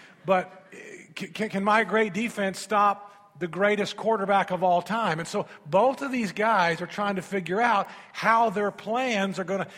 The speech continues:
can this defense stop Peyton Manning? Can Peyton Manning blast through and go through this incredible defense?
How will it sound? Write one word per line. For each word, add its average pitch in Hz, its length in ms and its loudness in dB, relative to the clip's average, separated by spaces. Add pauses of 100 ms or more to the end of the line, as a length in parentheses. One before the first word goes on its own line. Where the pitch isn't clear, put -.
can 180 160 0
this 196 180 -2
defense 220 500 -2
stop 208 360 2
Peyton 202 260 -4
Manning? 214 460 -2 (440)
Can 190 160 -2
Peyton 196 300 -2
Manning 196 440 0
blast 185 460 0
through 202 220 -2
and 185 100 -4
go 196 180 0
through 202 380 -4 (180)
this 185 200 -6
incredible 196 500 -2
defense? 202 540 -6